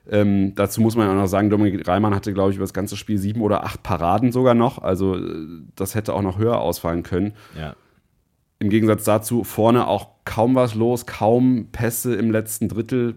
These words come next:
Speaker 1: War natürlich ein bisschen bitter, weil Torben Müse ja mit einer Muskelverletzung kurz vor Spielbeginn ausgefallen ist, den sie ja total dafür geholt haben eigentlich, so als,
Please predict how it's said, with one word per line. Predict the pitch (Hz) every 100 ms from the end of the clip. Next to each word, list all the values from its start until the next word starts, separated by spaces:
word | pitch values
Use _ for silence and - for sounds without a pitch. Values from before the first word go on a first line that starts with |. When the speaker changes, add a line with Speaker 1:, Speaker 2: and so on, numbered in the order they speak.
| -
Speaker 1:
War | - 98
natürlich | 101 104 104
ein | 101
bisschen | 104 98
bitter, | 95 117 104
weil | 98 101
Torben | - 98 98
Müse | 101 117 117
ja | 104 101
mit | 104 101
einer | 101
Muskelverletzung | 101 - 110 107 107 101
kurz | - 113
vor | -
Spielbeginn | 104 - 107 107 107 107 _ _ _ _ _ - - 107 98 110
ausgefallen | 92 110 107 110 104 101
ist, | 104 107
den | 98
sie | 92
ja | 90
total | 87 - 95
dafür | 98 98 95
geholt | 92 107 123
haben | 117 110
eigentlich, | 90 110 117
so | -
als, | 92 -